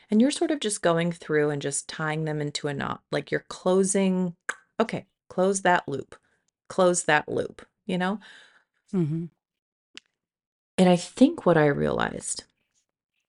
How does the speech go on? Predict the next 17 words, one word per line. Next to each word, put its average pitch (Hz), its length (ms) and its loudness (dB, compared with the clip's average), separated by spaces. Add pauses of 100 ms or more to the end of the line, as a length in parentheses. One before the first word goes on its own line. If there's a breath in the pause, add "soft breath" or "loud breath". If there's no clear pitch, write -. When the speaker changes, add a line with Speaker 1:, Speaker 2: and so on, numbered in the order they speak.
(400)
Speaker 1:
then 151 180 0
I 156 80 4
want 151 200 4
your 143 160 2
thoughts - 320 -8
on - 140 -4
this, - 320 -10 (360 soft breath)
is 165 160 -2
that 160 360 2
Speaker 2:
Okay. 165 120 -8 (1800)
Speaker 1:
because 208 580 6
none 175 320 6
of 156 240 2
them 135 440 -2
are 139 120 4
screaming 143 760 0
and 143 220 -2